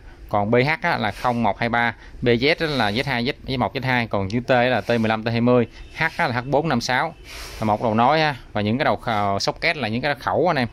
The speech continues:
Khẩu là năm, sáu, bảy, tám, chín, mười. Năm, sáu, bảy, tám, chín, mười nha anh em ha.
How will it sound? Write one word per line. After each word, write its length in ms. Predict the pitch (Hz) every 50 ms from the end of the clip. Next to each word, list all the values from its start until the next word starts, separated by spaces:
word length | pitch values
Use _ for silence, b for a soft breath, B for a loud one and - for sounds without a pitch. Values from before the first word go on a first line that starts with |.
| B B B B -
Khẩu 200 | - 104 113 147
là 80 | 147 123
năm, 200 | 123 123 123 117
sáu, 220 | - 131 127 143
bảy, 180 | 147 120 104 110
tám, 180 | - 135 147
chín, 140 | - 151 156
mười. 200 | 156 127 110 104 - B B B B B B B B B - -
Năm, 300 | 131 131 127 127 127 120
sáu, 300 | - - 131 131 147 160
bảy, 280 | 151 135 92 95 113 120 127
tám, 180 | 127 135 143
chín, 160 | 120 147 156
mười 220 | 156 139 117 110 110
nha 60 | 117
anh 40 | 117
em 120 | 117 117
ha. 160 | 123 131 131